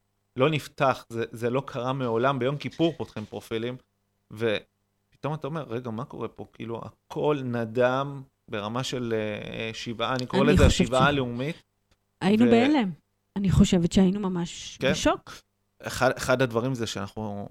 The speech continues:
Speaker 1: אני חושב שהמדינה הזאת היא, אה, זה, זה לא פוליטיקה מה שאני אומר עכשיו, אבל אני חושב שכולנו מרגישים שהיינו, או,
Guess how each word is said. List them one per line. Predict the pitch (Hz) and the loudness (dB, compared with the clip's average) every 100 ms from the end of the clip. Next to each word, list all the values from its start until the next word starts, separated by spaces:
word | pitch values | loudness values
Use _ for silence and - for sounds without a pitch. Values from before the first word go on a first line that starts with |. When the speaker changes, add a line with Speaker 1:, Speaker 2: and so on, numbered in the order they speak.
| - _ 110 | -18 _ -12
Speaker 1:
אני | 104 | -12
חושב | - 110 | -10 -10
שהמדינה | 117 107 101 107 123 | -8 -8 -6 -2 -2
הזאת | 107 107 110 | -2 -10 -8
היא, | 107 110 113 - _ _ _ _ _ _ _ _ - | -6 -6 -8 -12 _ _ _ _ _ _ _ _ -12
אה, | 101 98 98 98 - _ _ _ _ _ _ _ - 64 87 110 | -8 -6 -6 -8 -14 _ _ _ _ _ _ _ -16 -12 -10 -8
זה, | 110 - | -8 -8
זה | 113 | -4
לא | 131 | -2
פוליטיקה | 151 123 104 107 101 | -2 -6 -6 -10 -10
מה | 104 | -10
שאני | 107 101 | -10 -10
אומר | 98 98 | -8 -10
עכשיו, | - 107 | -10 -14
אבל | 98 104 | -10 -10
אני | 104 | -10
חושב | 123 127 | -12 -14
שכולנו | - 113 110 123 | -14 -8 -6 -6
מרגישים | 113 104 107 - 147 | -6 -8 -10 -10 -10
שהיינו, | - 107 117 120 110 107 104 - _ _ _ | -10 -10 -8 -8 -8 -8 -10 -14 _ _ _
או, | _ | _